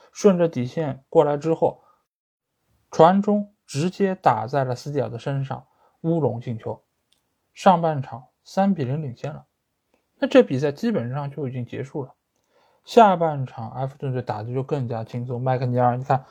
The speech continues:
挥洒自如，晃过门将把球带进了球门，最后时刻那个抽进脚多脆。如果把乌龙球也算他身上，这场比赛麦克尼尔帽子戏法。防守端怎么样不好说，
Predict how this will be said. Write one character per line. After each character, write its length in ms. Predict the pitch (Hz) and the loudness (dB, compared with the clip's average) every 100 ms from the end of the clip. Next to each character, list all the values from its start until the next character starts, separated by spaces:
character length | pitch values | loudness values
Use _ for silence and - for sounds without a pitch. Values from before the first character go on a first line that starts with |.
| - _ | -20 _
挥 400 | - - 254 247 | -10 4 4 6
洒 380 | 214 147 127 - | 2 -2 -4 -12
自 300 | - 165 131 | -10 -4 -4
如， 320 | 120 123 143 _ _ _ _ | -4 -6 -8 _ _ _ _
晃 320 | _ 156 139 147 | _ 6 6 4
过 120 | 185 | 0
门 200 | 143 139 | 0 -2
将 180 | 151 135 | -4 -2
把 220 | 117 113 | -4 -4
球 160 | 139 | -6
带 240 | 135 175 139 | -2 -2 -2
进 160 | 131 | -4
了 80 | 120 | -6
球 180 | - 117 | -8 -12
门， 240 | 117 113 - _ _ _ | -10 -14 -18 _ _ _
最 200 | - 185 | 2 4
后 220 | 151 170 139 | 4 2 0
时 260 | - 135 | -4 -6
刻 200 | 135 147 | -4 -4
那 100 | 143 | -2
个 80 | 143 | -4
抽 260 | 139 175 165 | 0 0 0
进 220 | 170 127 | -4 -6
脚 220 | - - _ _ - | -8 -14 _ _ 2
多 240 | 170 170 | 4 4
脆。 380 | 165 - 147 - _ _ _ _ _ _ _ _ - | 0 -2 -2 -2 _ _ _ _ _ _ _ _ -6
如 280 | 156 254 233 | 0 2 4
果 160 | 202 | 4
把 180 | 208 135 | 4 2
乌 140 | 170 196 | 2 0
龙 180 | 190 | 0
球 160 | 175 175 | -2 -2
也 100 | 135 | -4
算 220 | - 143 | -6 -8
他 140 | 135 131 | -6 -8
身 200 | 135 131 | -6 -8
上， 200 | 123 _ _ _ | -8 _ _ _
这 120 | - 175 | -4 -2
场 160 | 180 | -2
比 100 | - | -4
赛 140 | 127 156 | -6 -2
麦 180 | 170 | -2
克 80 | 156 | -2
尼 140 | 151 127 | -4 -2
尔 80 | |
帽 180 | 135 156 | 0 -2
子 80 | 139 | -2
戏 160 | - 139 | -6 -8
法。 240 | - - _ _ _ _ _ _ _ | -8 -16 _ _ _ _ _ _ _
防 320 | - 160 247 | 6 6 6
守 200 | - 123 | 2 0
端 240 | 120 151 165 | 2 0 0
怎 140 | 117 | -8
么 80 | 110 | -4
样 280 | 135 123 _ | -4 -4 _
不 140 | - | -4
好 100 | 127 | -4
说， 300 | 113 120 123 | -4 -12 -12